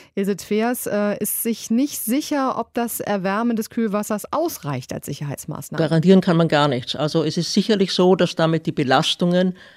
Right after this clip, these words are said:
Speaker 2: heruntergesetzt werden für diesen Fall einer Notkühleinspeisung. Ob das ausreicht, ist die nächste Frage.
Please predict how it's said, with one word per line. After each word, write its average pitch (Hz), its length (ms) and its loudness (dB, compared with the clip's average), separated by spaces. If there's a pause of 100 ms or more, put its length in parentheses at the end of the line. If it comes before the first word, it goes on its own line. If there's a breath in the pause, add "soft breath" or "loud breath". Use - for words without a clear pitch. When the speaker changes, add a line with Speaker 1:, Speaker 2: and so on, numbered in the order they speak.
(120)
Speaker 2:
heruntergesetzt 156 880 2
werden 135 380 -4
für 180 200 4
diesen 170 300 0
Fall 139 380 0
einer 151 240 0
Notkühleinspeisung. 131 1120 -4 (180 loud breath)
Ob - 220 -4
das 165 160 4
ausreicht, 175 580 2
ist - 240 -2
die 175 80 2
nächste 180 340 2
Frage. 143 460 -2